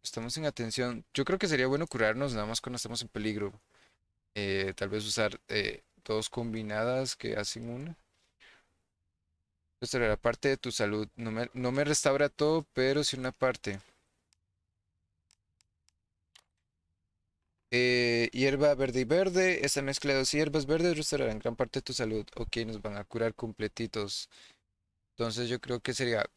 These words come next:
cuando nos impacten este, dos, una vez más, nos curamos con eso.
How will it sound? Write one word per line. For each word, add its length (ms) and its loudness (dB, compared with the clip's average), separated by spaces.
cuando 240 0
nos 200 -4
impacten 640 -2
este, 800 0
dos, 1120 -2
una 160 2
vez 160 2
más, 480 0
nos 160 -6
curamos 360 -2
con 180 -8
eso. 240 -8